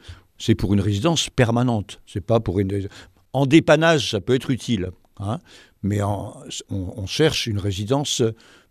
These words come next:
permanente. Alors malheureusement, euh, vous avez raison, il y a énormément de maisons à vendre dans le, dans le Diois,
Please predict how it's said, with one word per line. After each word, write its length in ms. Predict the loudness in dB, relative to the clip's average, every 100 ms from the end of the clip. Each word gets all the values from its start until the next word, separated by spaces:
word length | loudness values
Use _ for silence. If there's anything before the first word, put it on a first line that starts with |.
| _
permanente. 680 | 4 6 6 2 -2 -8 -14 -14 -20 _ 0
Alors 260 | 2 4
malheureusement, 880 | 6 10 10 10 6 4 2 4 4
euh, 240 | 4 2
vous 180 | 0 2
avez 180 | 4 6
raison, 420 | 4 2 2 0
il 140 | -2
y 80 | -4
a 100 | -4 6
énormément 720 | 8 8 6 4 6 6 8
de 120 | 6
maisons 480 | 8 8 8 6 6 0 -16 _ _ _ _ _
à 100 | -2
vendre 500 | 4 4 4 -2 -8 -14 -20 _ _ _ -20 -20 -14
dans 240 | 0 4 6
le, 340 | 6 6 4
dans 160 | 2 0
le 120 | 0
Diois, 520 | 0 -2 -2 -2 -4